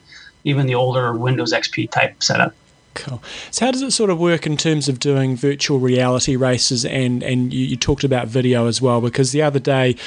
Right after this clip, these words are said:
Speaker 2: I did a little session on, um, on the, on a tax trainer and did a little virtual reality ride, which was, which was pretty cool. Um, how does it sort of work on that front? So can you integrate, uh, videos in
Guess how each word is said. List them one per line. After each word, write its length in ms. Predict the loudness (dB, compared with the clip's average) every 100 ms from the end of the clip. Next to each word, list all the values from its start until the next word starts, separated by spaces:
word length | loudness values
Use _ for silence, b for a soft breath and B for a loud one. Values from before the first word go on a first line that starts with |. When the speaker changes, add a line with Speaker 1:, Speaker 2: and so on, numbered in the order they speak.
| B B -2
Speaker 2:
I 120 | 0
did 160 | 0
a 20 | 0
little 180 | 0
session 520 | 0 0 0 0 0 0
on, 380 | 0 0 2
um, 560 | 0 2 2 2 0 -2 -2
on 120 | -2
the, 200 | 0 0
on 140 | 0
a 40 | 0
tax 380 | 0 0 -2
trainer 360 | 0 2 2 2
and 200 | 0 0
did 160 | 0 2
a 40 |
little 240 | 2 2
virtual 400 | 2 0 0 0
reality 680 | 2 2 2 2 2 2 0 B B B
ride, 320 | 0 2 0
which 180 | -2 0
was, 240 | 0 0
which 140 | -2 -2
was 80 | -2
pretty 320 | 0 0 0
cool. 400 | 0 2 2 0 B B
Um, 540 | 0 2 4 2 0 -4 -4
how 160 | -2
does 100 | -2
it 60 | -2
sort 180 | 0 2
of 60 |
work 260 | 2 0 2
on 140 | 2
that 180 | 2 0
front? 400 | 0 -2 -2 -4
So 220 | 0 0
can 160 | 0 0
you 80 | 2
integrate, 680 | 2 0 0 0 0 -2
uh, 220 | 0 2 0
videos 640 | 0 0 2 2 2 2
in 280 | 2 0